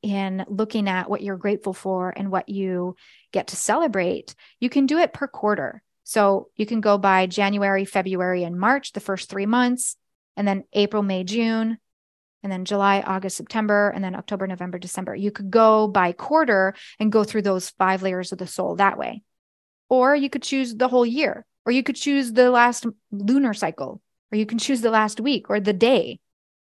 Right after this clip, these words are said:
Okay, this is, this is a guideline. You get to play with it. You get to shape it, model it however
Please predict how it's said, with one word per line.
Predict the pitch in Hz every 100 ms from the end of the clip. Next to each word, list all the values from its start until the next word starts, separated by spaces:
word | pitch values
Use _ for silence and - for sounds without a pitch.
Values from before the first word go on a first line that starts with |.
| _ _ _ _ _ -
Okay, | 185
this | 190 220 233
is, | 202 180 -
this | 226 277
is |
a | 247
guideline. | 208 196 196 196 196
You | 202
get | 165
to | -
play | - 196
with | 180 -
it. |
You | 117 214
get | 214
to | 208
shape | - 202 196
it, | 90 - _ _ _ _
model | 208 196 202
it | 190 190
however | 214 202 190 190